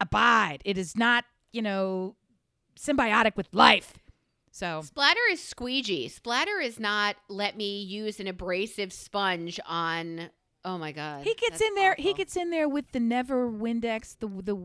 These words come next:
Speaker 1: the Wig White, whatever the stuff is that you spray it on and it sheets clean and it's meant for your car. He uses car products on the glass in the shower. It's the strangest thing. If the glass in the shower is cleaner than,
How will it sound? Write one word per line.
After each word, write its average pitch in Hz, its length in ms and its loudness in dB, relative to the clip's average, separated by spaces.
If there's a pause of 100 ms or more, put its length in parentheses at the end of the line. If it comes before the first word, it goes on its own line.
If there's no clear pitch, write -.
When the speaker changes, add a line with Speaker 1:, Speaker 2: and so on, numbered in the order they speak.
(160)
Speaker 1:
the 185 160 -2
Wig 180 680 -8
White, 160 440 -8 (240)
whatever 311 260 2
the 269 120 -10
stuff 247 320 -4
is 220 240 0
that 202 220 0 (220)
you 214 80 -2
spray 220 300 0
it 208 60 0
on 202 200 0
and 196 120 -2
it 160 120 -10
sheets - 400 -4
clean 226 440 -2
and 170 80 -4
it's - 140 -10
meant 208 180 -2
for 220 100 -4
your 175 140 0
car. 185 400 -2 (100)
He 349 140 2
uses 453 240 2
car 240 280 0
products 180 460 -4
on 185 120 -8
the 185 60 -8
glass 151 300 -8
in - 60 -12
the 147 60 -8
shower. 127 400 -14 (1160)
It's 311 220 -2
the - 100 -6
strangest 254 560 -4
thing. 170 280 -6 (120)
If 233 140 -2
the 254 60 -4
glass 277 360 4
in 370 80 -4
the 320 40 2
shower 247 380 4
is 190 140 -6
cleaner 226 520 -2
than, 180 400 -4